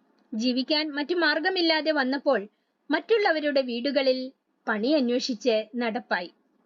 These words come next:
എത്ര അരി വച്ചാലും കിട്ടുമാവന് ചോറ് കൊടുത്തു കഴിഞ്ഞാൽ കലത്തിൽ ഒരു വറ്റും കാണുകയില്ല. ഈ കാരണത്താൽ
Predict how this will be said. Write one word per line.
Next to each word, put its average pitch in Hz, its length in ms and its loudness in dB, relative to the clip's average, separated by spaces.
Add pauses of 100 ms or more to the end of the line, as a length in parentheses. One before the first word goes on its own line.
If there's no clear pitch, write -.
(1200)
എത്ര 220 360 -4
അരി 285 280 0
വച്ചാലും 269 560 0 (340)
കിട്ടുമാവന് 277 680 0
ചോറ് 277 340 4
കൊടുത്തു 277 340 0
കഴിഞ്ഞാൽ 240 520 2 (340)
കലത്തിൽ 240 480 0 (100)
ഒരു 262 160 4
വറ്റും 311 720 -2 (100)
കാണുകയില്ല. 214 600 0 (1000)
ഈ 415 140 6
കാരണത്താൽ 262 760 -2